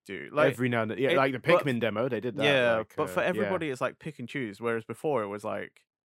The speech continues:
Speaker 1: there's a demo, you know, like, more
Speaker 2: Mm.
Speaker 1: often than not, there was a demo. And I actually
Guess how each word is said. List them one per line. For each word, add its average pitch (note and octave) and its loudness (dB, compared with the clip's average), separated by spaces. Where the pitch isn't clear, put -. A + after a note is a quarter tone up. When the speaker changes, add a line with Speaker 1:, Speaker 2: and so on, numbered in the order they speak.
Speaker 1:
there's B2 -2
a A#2 -6
demo, A2+ -4
you B2 -6
know, A#2 0
like, G#2 -2
more A2 -2
Speaker 2:
Mm. - 4
Speaker 1:
often B2+ -4
than A#2 -4
not, A#2+ -4
there A#2 -4
was G#2+ -6
a G#2+ -12
demo. G#2+ -4
And G2+ -8
I A#2 0
actually A#2 -8